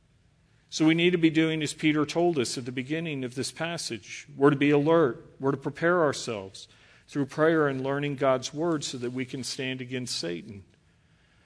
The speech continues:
Now, when you find yourself facing Satan, again, we can do as we see in the Scriptures. I told you that Satan was the highest created angel. The next most powerful angel is named Michael the Archangel.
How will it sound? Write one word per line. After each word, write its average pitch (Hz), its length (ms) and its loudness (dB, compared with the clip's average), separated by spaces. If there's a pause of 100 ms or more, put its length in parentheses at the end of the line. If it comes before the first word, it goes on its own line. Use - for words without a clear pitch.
(200)
Now, 151 160 6
when 180 260 4
you 220 140 4
find 190 360 0
yourself 160 400 0
facing 180 560 -2
Satan, 110 680 -6 (460)
again, 160 340 2
we 156 120 4
can 151 160 -2
do 147 180 2
as 147 160 0
we 143 80 2
see 143 260 0
in 147 100 -2
the 147 80 -4
Scriptures. - 800 -6 (320)
I 143 60 0
told 175 300 4
you 170 120 2
that 147 180 0
Satan 170 360 0
was 131 200 -2
the 139 100 2
highest 170 600 -4
created 160 440 0
angel. 135 500 -6 (380)
The 139 140 4
next 151 560 0 (260)
most 147 340 2
powerful 165 600 0
angel 135 520 -6
is 131 200 -6
named 139 220 -8
Michael 135 420 -6
the 123 140 -6
Archangel. 123 580 -10